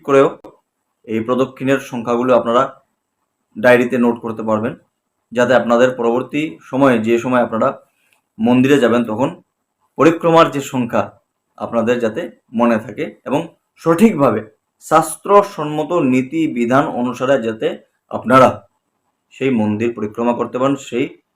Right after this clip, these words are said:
গর্ভগৃহ, সেই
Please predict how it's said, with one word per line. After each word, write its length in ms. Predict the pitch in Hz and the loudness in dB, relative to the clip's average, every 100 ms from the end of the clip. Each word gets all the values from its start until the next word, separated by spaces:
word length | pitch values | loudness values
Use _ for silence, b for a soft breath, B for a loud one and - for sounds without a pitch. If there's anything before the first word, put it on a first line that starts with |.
| _ _ _ _ _ _ _ _ _ _ _ _ _ _ | _ _ _ _ _ _ _ _ _ _ _ _ _ _
গর্ভগৃহ, 520 | - 123 170 160 131 127 123 - _ - | 2 4 4 4 2 2 2 -2 _ -12
সেই 200 | 127 123 | -6 -6